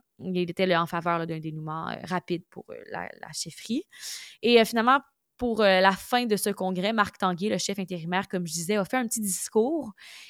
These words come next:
Et disons qu'il s'en est beaucoup pris à la gestion de François Legault. Il a critiqué, là, le parti et il a aussi vanté le nationalisme, euh, qui incarne son parti, là, son parti libéral.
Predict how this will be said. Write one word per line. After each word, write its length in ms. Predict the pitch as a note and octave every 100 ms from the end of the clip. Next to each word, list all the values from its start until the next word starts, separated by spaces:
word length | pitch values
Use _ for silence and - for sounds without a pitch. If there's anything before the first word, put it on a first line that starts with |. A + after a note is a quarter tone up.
| -
Et 100 | A3+
disons 360 | F#3+ F#3+ B3 C4
qu'il 260 | - A#3
s'en 260 | G#3 B3 A#3
est 80 | B3
beaucoup 300 | C4 F#4 F4+
pris 240 | - D#4
à 40 | C#4
la 140 | G#3
gestion 340 | G3+ G#3 B3
de 120 | A#3 G#3
François 400 | - G3+ G#3 G#3+
Legault. 420 | F#3+ F3+ G3 B3+ - - - -
Il 140 | - G3+
a 100 | G3
critiqué, 580 | - A#3+ A3 - A#3+ A#3+
là, 140 | G#3
le 100 | F#3
parti 560 | - F#3+ - - A3+ A#3+
et 60 |
il 120 | G#3+
a 60 | G3
aussi 260 | G3+ - D#4+
vanté 360 | B3 G#3+ C4
le 120 | A#3
nationalisme, 920 | G3 G#3+ - B3 G3+ F#3+ A3+ - G3+ - _ - - -
euh, 120 | C3+
qui 140 | -
incarne 320 | G3+ G3 G#3 F#3+
son 200 | F#3+ E3+
parti, 400 | E3 - - F#3+
là, 100 | E3+
son 140 | -
parti 260 | E3 - A3+
libéral. 540 | F#3 E3+ D#3 E3+ C#4